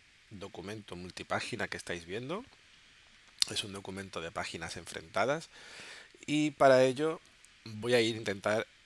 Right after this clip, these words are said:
eh, explicando según avanzo, eh, una serie de conceptos que son básicos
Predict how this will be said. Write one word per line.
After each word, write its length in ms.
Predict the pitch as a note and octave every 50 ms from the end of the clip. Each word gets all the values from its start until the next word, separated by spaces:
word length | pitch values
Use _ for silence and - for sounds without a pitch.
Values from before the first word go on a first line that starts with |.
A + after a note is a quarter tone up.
| - - - -
eh, 240 | G#2 G#2 G#2 G2 F#2+ F#2
explicando 640 | - - - G2+ F#2+ F#2+ - G#2 G#2+ A2 A2 A2
según 380 | - - G2 E2+ F#2+ G2 G2+ G2
avanzo, 540 | F#2+ G2 G2+ A2 A2+ - - B2+ B2+ - - - - - - - - - - -
eh, 280 | - G2+ F#2+ F2+ F2+ F#2
una 120 | F#2 F#2+ G2
serie 220 | - - G2 G2
de 80 | G2+ -
conceptos 600 | - - F#2+ - - G#2+ - - - - C#3+ -
que 100 | - A#2+
son 240 | - G#2+ G2 F#2+ F#2
básicos 560 | A#2 B2 - - C3 A2+ C#3+ C#3 - -